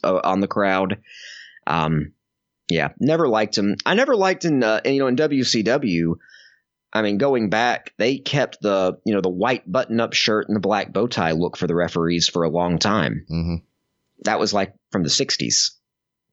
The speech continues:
Speaker 2: And he's really selling that figure four. It's like
Speaker 1: I mean, Shawn Michaels sells better than Zig Ziglar.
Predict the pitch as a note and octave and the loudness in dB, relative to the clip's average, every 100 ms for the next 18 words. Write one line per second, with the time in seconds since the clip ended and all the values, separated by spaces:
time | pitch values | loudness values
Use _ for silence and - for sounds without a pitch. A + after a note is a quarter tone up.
0 | _ _ _ _ _ _ _ _ E2 D#2+ | _ _ _ _ _ _ _ _ -10 -4
1 | G2 G2 E2 A2 G2+ - G#2 F#2+ E2 D#2+ | -2 -2 0 0 -2 -2 -2 0 0 -2
2 | F2 D#2+ D#2 F2 E2 C#2+ D2+ D#2+ D#2+ - | -4 -4 -2 -2 0 0 0 -2 -4 -6
3 | - D#2 D#2 B1 _ _ _ _ _ _ | -4 -2 -2 -6 _ _ _ _ _ _
4 | _ _ _ - _ _ _ _ - _ | _ _ _ -20 _ _ _ _ -20 _
5 | _ _ _ - - F#3+ F3+ A#3 G#3+ D#3+ | _ _ _ -6 0 2 2 2 2 2
6 | C#3+ B2+ A2 F#2 - G#2+ G2+ F#2 F#2 G#2 | 2 2 0 0 2 2 2 -2 -2 -2
7 | G2 F2+ D#2+ F#2 G2 - - B1+ A1 | 0 -2 0 -2 -2 -4 -2 -6 -6